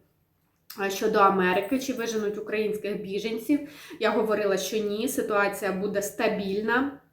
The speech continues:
І я бачила в новинах, е, що Трамп сказав, що ні, до кінця війни українських біженців, е, не будуть чіпати. Ну і на тому, як то, е, кажуть, е, дякуємо. Давайте подивимось все ж таки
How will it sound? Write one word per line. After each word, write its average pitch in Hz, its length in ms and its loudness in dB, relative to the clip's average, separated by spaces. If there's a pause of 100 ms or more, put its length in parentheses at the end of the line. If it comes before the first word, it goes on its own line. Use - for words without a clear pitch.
(800)
І 220 100 0
я 214 120 4
бачила 214 380 2
в 190 120 0
новинах, 247 640 0
е, 247 160 0
що 202 180 -4
Трамп 214 340 0
сказав, 202 460 -2
що - 140 -6
ні, 208 200 -2
до 208 120 -2
кінця 196 360 -6 (160)
війни 208 400 0 (320)
українських 202 760 0
біженців, 208 680 -2
е, 196 340 2
не 202 520 -2
будуть 202 280 -4
чіпати. 180 560 -4
Ну 302 160 6
і 392 60 12
на 226 120 6
тому, 233 500 0
як 202 240 -2
то, 202 80 -4
е, 190 500 -4
кажуть, 202 440 0
е, 196 160 0
дякуємо. 175 680 -2 (360)
Давайте 294 400 8
подивимось 269 680 6 (400)
все 240 300 2
ж - 160 -2
таки 240 500 0